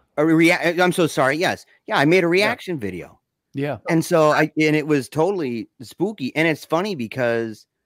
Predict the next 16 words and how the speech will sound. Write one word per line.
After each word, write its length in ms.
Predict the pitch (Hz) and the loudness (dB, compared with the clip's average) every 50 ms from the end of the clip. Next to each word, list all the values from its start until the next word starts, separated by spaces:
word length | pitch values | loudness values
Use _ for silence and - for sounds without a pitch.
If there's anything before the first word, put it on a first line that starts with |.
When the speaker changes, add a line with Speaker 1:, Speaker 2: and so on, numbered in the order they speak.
| _ _ _ _ _ | _ _ _ _ _
Speaker 1:
when 160 | 120 131 139 | -4 0 0
I 80 | 135 139 | 0 0
started 260 | - - 151 147 135 | 0 0 0 0 0
watching 480 | 117 117 123 151 165 160 - 127 120 113 | 0 0 0 0 -2 -2 -4 -4 -2 -2
it 120 | 110 - - | -2 -4 -4
right 240 | 104 107 147 185 196 | -2 -2 0 0 0
away, 580 | 180 147 131 143 147 151 139 131 123 120 117 - _ _ _ _ _ _ - | -2 -2 -2 -2 -2 -2 -2 -2 -4 -6 -8 -10 _ _ _ _ _ _ -6
I 80 | 120 | -4
wasn't, 420 | 120 117 139 165 170 180 190 165 - - | -2 0 0 0 0 0 -2 -4 -4 -4
it, 200 | 120 127 - _ _ | -6 -8 -8 _ _
it, 100 | - - - _ - - - - _ _ _ | -16 -16 -14 _ -20 -20 -20 -20 _ _ _
I 60 | 117 120 | -6 -4
wasn't 340 | 113 135 160 170 185 190 | 0 0 0 0 2 0
entirely 500 | 170 143 - - 147 139 139 135 131 127 | 0 -2 -2 -2 -2 0 0 0 0 -2
sure 280 | 123 - - 156 156 151 | -4 -4 -4 -2 -2 -2
about 300 | 127 110 110 107 110 | 0 -2 -4 -4 -4